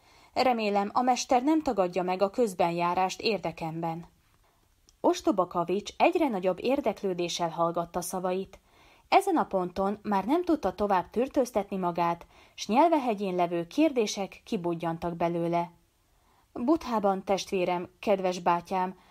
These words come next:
hogy hívták a nőt, akit elcsábítottál és megszöktettél? Kinek volt a felesége? És mi volt a szolgáló neve?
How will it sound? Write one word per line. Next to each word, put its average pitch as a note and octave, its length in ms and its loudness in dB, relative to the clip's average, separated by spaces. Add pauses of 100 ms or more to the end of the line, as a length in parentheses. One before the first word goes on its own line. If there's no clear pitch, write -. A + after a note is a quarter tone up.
(220)
hogy G4+ 240 2
hívták B3+ 500 0
a A#3 80 0
nőt, G#3 400 -2
akit G#3+ 280 -2
elcsábítottál F#3 920 -2
és G3 200 -4
megszöktettél? F3 880 -4 (320)
Kinek F4 340 0
volt F3 220 2
a E3+ 60 -2
felesége? F3 680 -4 (360)
És B3 160 -4
mi G#3 120 0
volt G3 240 2
a B3 60 -2
szolgáló F3+ 560 0
neve? E3 360 0